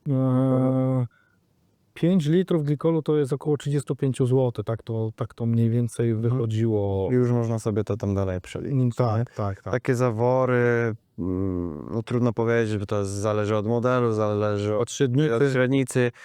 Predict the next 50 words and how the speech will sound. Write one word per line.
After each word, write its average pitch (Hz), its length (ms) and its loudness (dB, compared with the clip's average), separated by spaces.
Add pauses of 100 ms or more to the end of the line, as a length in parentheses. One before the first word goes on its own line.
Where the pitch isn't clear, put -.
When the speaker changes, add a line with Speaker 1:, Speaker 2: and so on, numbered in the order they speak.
(220)
Speaker 2:
więc 110 140 -2
tu 127 120 -2
nawet 117 280 0
się 123 100 0
nie, 120 160 4
chyba 117 200 2
nie 117 120 0
pokusimy 117 520 0
o, 110 300 0
o 110 40 0
nastawienie 110 500 -2
ceny, 117 260 -2
to 104 80 -4
po - 120 -4
prostu 107 280 -4
jest 107 180 -4
indywidualnie 101 680 -2
do, 101 100 -2
do 98 140 -2
Speaker 1:
Dokładnie, 101 180 -6
Speaker 2:
rozpatrzenia. 123 640 0
Speaker 1:
dokładnie. 107 520 -4 (200)
Speaker 2:
Mm, 123 440 2
natomiast 143 440 0
ten 147 160 0
U 139 80 -2
P 131 240 2
S 131 100 -2
to 127 100 -2
myślę, 120 280 -2
że 117 100 -6
to 113 120 0
jest 107 120 -2
tak, - 400 -8 (160)
nie 76 160 -10
wiem, - 200 -12 (560)
Speaker 1:
No 165 120 -2
z - 100 -8
pompą, 160 280 -2
Speaker 2:
w 117 40 0
dwóch 120 140 -2
tysiącach 131 540 0
Speaker 1:
układem, 143 420 0
Speaker 2:
zamkniemy? 143 460 -2
Speaker 1:
no, 170 320 -2 (400)
myślę, 175 280 0
że 143 180 2
szłoby 120 300 -2
się 113 120 -4
zamknąć. 104 500 -6